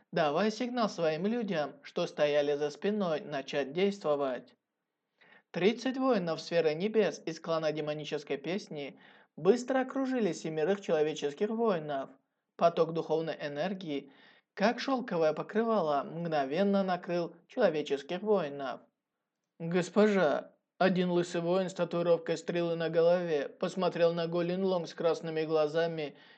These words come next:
и крикнул: «Кто они?» Го Лин Лонг вздохнула и беспомощно сказала: «Дядя Хуамен,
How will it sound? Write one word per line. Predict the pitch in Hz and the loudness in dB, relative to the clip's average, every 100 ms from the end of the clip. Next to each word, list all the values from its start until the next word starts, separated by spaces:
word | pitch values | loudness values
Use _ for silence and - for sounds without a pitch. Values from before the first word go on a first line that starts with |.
| _ | _
и | 170 | -2
крикнул: | 170 175 170 180 196 190 | 0 0 -2 2 4 4
«Кто | - 214 | 6 6
они?» | 170 147 147 147 - _ _ _ _ _ | 6 2 -2 -8 -10 _ _ _ _ _
Го | 180 165 | -4 -2
Лин | 156 147 139 | 0 -2 -2
Лонг | 156 208 220 | 0 0 0
вздохнула | 214 262 254 262 226 170 | -2 -2 -4 -4 0 0
и | - 180 | 0 -2
беспомощно | 170 156 - 156 143 - 143 | -4 -4 -4 -4 -4 -8 -12
сказала: | 139 196 214 214 170 147 135 - _ _ _ _ _ _ - | -6 -4 -2 -2 -2 -2 -4 -6 _ _ _ _ _ _ -4
«Дядя | 214 254 208 175 | 0 2 4 2
Хуамен, | - 214 240 233 185 143 123 | 2 -2 0 0 0 0 -6